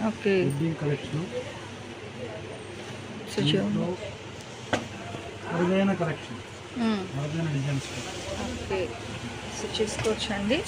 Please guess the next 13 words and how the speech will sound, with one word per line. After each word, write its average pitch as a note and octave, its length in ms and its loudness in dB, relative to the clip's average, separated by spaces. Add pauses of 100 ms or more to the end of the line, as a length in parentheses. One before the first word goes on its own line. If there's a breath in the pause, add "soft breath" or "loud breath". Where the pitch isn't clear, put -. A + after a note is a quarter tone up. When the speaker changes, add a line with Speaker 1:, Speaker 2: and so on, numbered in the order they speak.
Speaker 1:
చాలా F#3+ 220 10
బాగున్నాయి. F#3+ 440 10
దేనికి G3+ 400 12
అదే F#3+ 160 10
హైలైట్ G3 500 6
అనమాట. F3+ 380 8 (640 loud breath)
మంచి A#3 180 12
మంచి B3+ 320 12
డిజైన్స్ A#3+ 480 10
అయితే A3+ 240 10
ఉన్నాయి. A#3 260 12
ప్యూర్ B3 460 12
వెడ్డింగ్ A#3 440 8